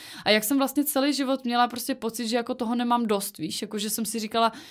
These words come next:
„Já chci mít taky jednou tolik peněz, abych si prostě mohla koupit tohle a tamhle to mít větší auto, větší barák.“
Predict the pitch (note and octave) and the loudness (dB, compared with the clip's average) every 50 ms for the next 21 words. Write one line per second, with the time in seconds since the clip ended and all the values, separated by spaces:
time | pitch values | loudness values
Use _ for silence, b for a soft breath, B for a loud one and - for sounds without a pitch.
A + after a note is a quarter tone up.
0 | B B A#3 A3 - - C4+ - - - - A3 - B3 A#3 G3+ G3 F3+ F3+ - | B B -4 -2 2 4 4 4 4 2 -2 -2 0 0 0 0 0 -2 0 0
1 | G#3+ G3 F#3 F#3 - - G3 F3+ F3+ F3+ - F#3 F#3 F3 - - F3+ F#3 F3 - | 2 2 0 0 -4 -4 -2 -2 -2 -4 -4 -6 -8 -8 -8 -8 -8 -8 -8 -6
2 | - F#3 F#3 F3 F3+ F3 - - F3+ F3 F3+ F3 F3 - _ G3+ F3+ E3 F3 F3+ | -4 -4 -2 -2 -4 -4 -6 -8 -6 -6 -6 -8 -10 -4 _ -2 0 0 0 -2
3 | F3+ F3 - - - - F#3 F3 F3 F#3 F#3+ F3+ F#3 F3 F3 E3+ E3+ F#3 F3+ F3+ | -2 -2 -4 -4 0 0 0 2 0 -2 -2 -2 -2 -2 -2 -2 -2 -4 -4 -4
4 | - - - - F#3 F3+ - F#3 F3 F#3 F3+ - - F#3 F3 F3 F3 E3+ E3+ F3 | -6 -6 -8 -8 -8 -8 -6 -6 -4 -4 -4 -4 -6 -4 -4 -2 0 0 0 -2
5 | F3 B | -4 B